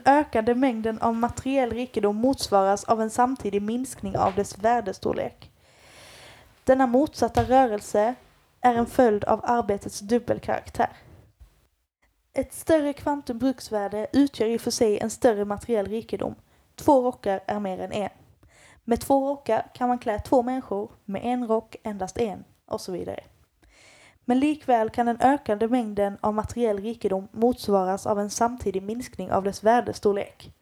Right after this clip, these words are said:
Denna motsatta rörelse är en följd av arbetets dubbelkaraktär.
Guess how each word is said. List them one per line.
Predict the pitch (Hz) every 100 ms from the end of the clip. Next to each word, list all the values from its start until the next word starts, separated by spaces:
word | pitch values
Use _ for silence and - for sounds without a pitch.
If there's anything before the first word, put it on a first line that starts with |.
| _ _ _ - - _ -
Denna | 247 233
motsatta | 247 277 233 214 220
rörelse | 233 220 202 214 202 - _
är | 226
en | 220
följd | 220 247 202
av | 196 -
arbetets | 233 196 190 196 -
dubbelkaraktär. | 233 202 180 202 196 - 202